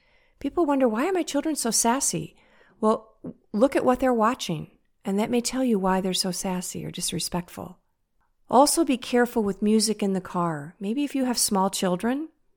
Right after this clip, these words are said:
and you just like to listen to your own music, I was one who did this until I really started listening to the lyrics. I never paid attention much until my kids were in the car. And then I thought, "Oh my gosh, they can't be listening to these lyrics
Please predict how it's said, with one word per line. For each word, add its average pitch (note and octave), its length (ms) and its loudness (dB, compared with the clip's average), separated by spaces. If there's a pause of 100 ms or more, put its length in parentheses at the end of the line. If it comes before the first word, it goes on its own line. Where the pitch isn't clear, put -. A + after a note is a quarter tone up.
(260)
and F#3+ 200 -4
you G3+ 120 -2
just G#3 240 -6
like F#3 180 0
to G#3 80 -6
listen G3 260 -2
to F#3+ 100 -2
your F3+ 140 -2
own F#3 140 -2
music, G3+ 420 -2
I C#4+ 100 0
was D4+ 200 -4
one F#3 160 0
who F3 100 -2
did E3+ 220 -6
this - 340 -4 (760)
until G#3+ 280 2
I G#3+ 80 8
really A#3 520 2
started G#3 400 0
listening G#3 720 2
to G#3 140 0
the F#3+ 120 2
lyrics. A3 800 4 (1000)
I F#3+ 80 -2
never A#3 240 2
paid C4 200 2
attention G#3+ 640 0
much F3 280 -4
until F#3+ 260 -2
my F#3 140 -2
kids A#3 240 -6
were G3+ 80 -2
in E3+ 100 0
the D#3+ 60 -4
car. D#3 420 -10 (680)
And A3+ 120 -2
then A#3+ 60 2
I A3+ 80 4
thought, F3+ 240 0
"Oh G#3 80 0
my G3 140 2
gosh, B3+ 380 -4
they A#3 180 -2
can't - 320 -10
be C#4+ 140 -2
listening E3+ 460 -2
to - 140 -8
these D#3 320 -6
lyrics D#3+ 560 -2